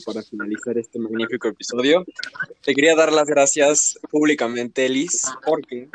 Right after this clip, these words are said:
te preguntarás, "¿Por qué? ¿Qué hice?". Pues ahí te va. Eh, quiero darte las gracias porque en estas pláticas que tuvimos antes de grabar y hoy,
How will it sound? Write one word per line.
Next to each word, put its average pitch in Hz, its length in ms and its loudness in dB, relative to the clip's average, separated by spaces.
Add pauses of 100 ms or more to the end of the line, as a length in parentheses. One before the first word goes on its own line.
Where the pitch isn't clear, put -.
(220)
te 143 100 -6
preguntarás, 139 680 0 (220)
"¿Por 190 200 0
qué? 226 600 -6
¿Qué 185 100 4
hice?". 202 540 0 (400)
Pues - 100 -14
ahí 143 140 0
te 135 80 0
va. 110 120 -2 (600)
Eh, 147 380 6
quiero 185 180 6
darte 175 260 4
las 147 140 4
gracias 147 420 4
porque 127 460 0
en 120 240 -4
estas - 260 -6
pláticas 139 340 -2
que - 80 -6
tuvimos 127 280 -4
antes 131 200 -4
de 131 60 0
grabar 113 340 2 (120)
y 123 80 0
hoy, 120 300 0